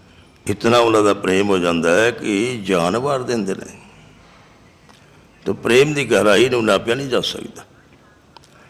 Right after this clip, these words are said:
ਸਮੁੰਦਰ ਦੀ ਗਹਿਰਾਈ ਨਾਪੀ ਜਾ ਸਕਦੀ ਹੈ। ਠੀਕ?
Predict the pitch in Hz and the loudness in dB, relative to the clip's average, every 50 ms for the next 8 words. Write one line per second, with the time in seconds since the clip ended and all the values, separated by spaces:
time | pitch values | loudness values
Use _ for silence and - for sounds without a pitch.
0 | _ _ - _ - - - - 104 101 107 110 110 113 110 107 101 104 95 87 | _ _ -20 _ -12 -8 -8 -4 -2 0 0 2 2 2 2 2 2 2 2 2
1 | 87 92 98 98 90 80 - - 104 117 139 139 131 - - - - - - - | 2 0 0 -2 -2 -4 -4 -6 -8 -6 -6 -6 -6 -6 -8 -10 -12 -12 -14 -16
2 | - - - - - - - - - _ - _ _ _ _ _ _ _ _ _ | -18 -18 -20 -20 -20 -20 -20 -20 -20 _ -20 _ _ _ _ _ _ _ _ _
3 | - _ _ _ _ _ _ - - _ _ _ _ _ - - - _ _ - | -20 _ _ _ _ _ _ -20 -20 _ _ _ _ _ -20 -20 -20 _ _ -10
4 | - 95 104 117 - | -4 -2 -2 -2 -4